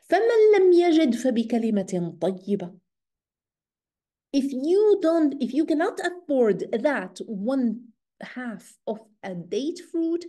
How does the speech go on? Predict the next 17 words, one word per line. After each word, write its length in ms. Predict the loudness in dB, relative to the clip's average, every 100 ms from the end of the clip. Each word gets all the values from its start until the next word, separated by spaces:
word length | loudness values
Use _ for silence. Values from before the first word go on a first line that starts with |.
| -20 _ _
then 300 | -2 0 0 -4 -10 _ _ _ _ -8
you 80 | -8
should 200 | -8 -12
say 240 | -10 -10
at 160 | -14 -14
least 220 | -14 -14
a 60 | -14
good 240 | -12 -12
word. 400 | -12 -14 -16 -20 _ _ _ _ _ _ _ _ _ _ _ _ _ _ _ _ _ _ -12
So 180 | -10
do 160 | -4 0
not 440 | 0 -2 -6 -10
belittle 680 | -10 -8 -8 -8 -10 -10 -12 -12 -10
anything 480 | -8 -8 -10 -14 -12
you 140 | -10 -10
give 300 | -10 -10 -10 -14
for 140 | -20